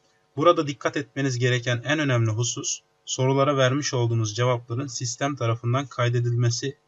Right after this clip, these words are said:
kaydedilebilmesi için mutlaka önceki soru veya sonraki soru butonlarına dokunmanız gerekmektedir.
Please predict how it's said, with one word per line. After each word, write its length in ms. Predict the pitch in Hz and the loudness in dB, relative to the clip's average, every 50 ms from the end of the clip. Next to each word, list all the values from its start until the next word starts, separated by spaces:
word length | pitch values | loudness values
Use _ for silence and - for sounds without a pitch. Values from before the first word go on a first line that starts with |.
| _ _ _ _ _ _ _ _ | _ _ _ _ _ _ _ _
kaydedilebilmesi 1000 | - 123 123 123 123 123 120 120 123 123 120 120 117 117 120 120 120 - - 143 | -4 0 0 2 2 0 0 0 0 0 0 2 2 2 4 2 2 0 -2 -6
için 280 | 127 117 - 135 143 - _ _ _ _ _ _ _ _ _ _ - | -6 -6 -6 -8 -8 -10 _ _ _ _ _ _ _ _ _ _ -8
mutlaka 520 | 147 151 - - 139 131 120 - 143 127 | -6 -6 -2 0 0 0 2 0 -2 0
önceki 400 | 120 131 131 123 127 127 - - | 0 0 -2 -2 -2 -4 -4 -4
soru 400 | - - - 123 120 139 139 123 | -4 -2 0 0 0 0 0 0
veya 240 | 120 127 127 131 135 | 2 2 2 2 2
sonraki 460 | 131 - 131 123 120 123 120 120 - | 0 -2 -2 0 0 0 -2 -4 -6
soru 260 | - - 123 117 107 110 | -6 -4 -4 -2 -2 -4
butonlarına 560 | 117 117 123 120 113 110 110 110 131 139 131 | -6 -4 -2 -2 0 0 0 0 -2 -2 -2
dokunmanız 560 | 123 117 - - 123 113 117 117 123 127 120 | -4 -4 -4 -2 -2 0 0 0 -2 -4 -4
gerekmektedir. 800 | 113 110 110 110 - 113 107 107 - - 104 87 82 - - - | -6 -6 -6 -6 -6 -8 -10 -10 -10 -12 -14 -14 -14 -16 -20 -20